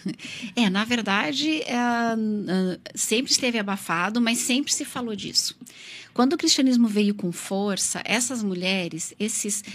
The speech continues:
essas sociedades matriarcais se apegaram muito na Virgem Maria, como sendo uma, uma nova, a deusa com uma nova vestimenta. E ela era a mãe. A mãe que cuidava, a mãe que trouxe Cristo pro mundo.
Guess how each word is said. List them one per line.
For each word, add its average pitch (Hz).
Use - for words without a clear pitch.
essas 240
sociedades 196
matriarcais 190
se -
apegaram 208
muito 240
na 208
Virgem 240
Maria, 180
como 170
sendo 202
uma, 196
uma 202
nova, 240
a 226
deusa 240
com 247
uma 233
nova 202
vestimenta. 202
E 202
ela 262
era 247
a 208
mãe. 175
A 190
mãe 196
que 190
cuidava, 180
a 175
mãe 185
que 196
trouxe 190
Cristo 190
pro 180
mundo. 175